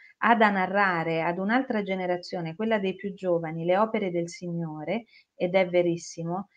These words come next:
se io penso a tutti gli esempi, tutto quello che io ho ricevuto viene dalle sorelle che mi hanno accompagnata, che, eh, che mi hanno permesso di fare un pezzo di strada insieme a loro e così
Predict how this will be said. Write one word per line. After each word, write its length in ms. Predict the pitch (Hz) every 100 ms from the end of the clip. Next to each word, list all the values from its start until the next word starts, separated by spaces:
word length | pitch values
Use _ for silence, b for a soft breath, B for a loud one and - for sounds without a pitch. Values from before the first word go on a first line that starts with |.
| b
se 220 | b - 202
io 180 | 196 190
penso 360 | 208 208 208
a 80 | 175
tutti 400 | - 233 226 196
gli 80 | 180
esempi, 800 | 175 208 190 170 170 - 165 165 b b _
tutto 480 | - 339 339 - 202
quello 340 | 196 185 180
che 100 | 170
io 180 | 180 180
ho 40 | 175
ricevuto 600 | 175 175 175 180 175 175
viene 320 | 175 170 165
dalle 240 | 170 170
sorelle 540 | 170 180 165 165 160 160
che 120 | 170
mi 140 | 165 165
hanno 180 | 165
accompagnata, 960 | 160 - 170 170 165 165 160 160 - 156
che, 260 | 170 165 - -
eh, 360 | 165 156 156 -
che 120 | 175
mi 120 | 175
hanno 280 | 170 170 170
permesso 560 | 170 175 175 175 170 180
di 120 | 175
fare 160 | 170 165
un 100 | 165
pezzo 300 | 175 170 175
di 100 | 170
strada 400 | - 170 170 165
insieme 380 | 170 180 165 165
a 60 |
loro 320 | 165 160 160 156
e 80 | -
così 320 | 175 170 165